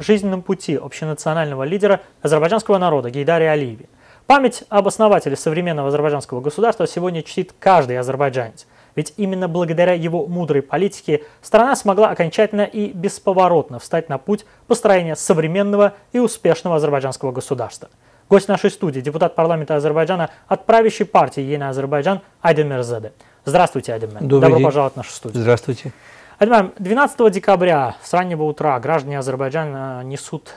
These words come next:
Speaker 1: цветы к могиле общенационального лидера Гейдара Алиева, чтят его память, а, чтят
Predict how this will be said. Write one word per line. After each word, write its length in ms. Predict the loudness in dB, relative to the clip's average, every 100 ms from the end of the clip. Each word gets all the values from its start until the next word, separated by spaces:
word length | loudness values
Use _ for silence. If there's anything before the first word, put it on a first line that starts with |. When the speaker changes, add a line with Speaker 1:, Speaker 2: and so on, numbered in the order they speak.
| -18
Speaker 1:
цветы 440 | -8 -8 -4 -6 -6
к 80 | -14
могиле 380 | -12 -10 -10 -10
общенационального 680 | -12 -14 -10 -8 -6 -8
лидера 320 | -8 -6 -6 -8
Гейдара 400 | -8 -8 -6 -6
Алиева, 320 | -4 -4 -6
чтят 360 | -8 -8 -8 -8
его 200 | -14 -12
память, 560 | -2 -2 -2 -6 -12 _ -20 -20 -20 -14
а, 440 | -8 -6 -4 -6
чтят 340 | -8 -6 -6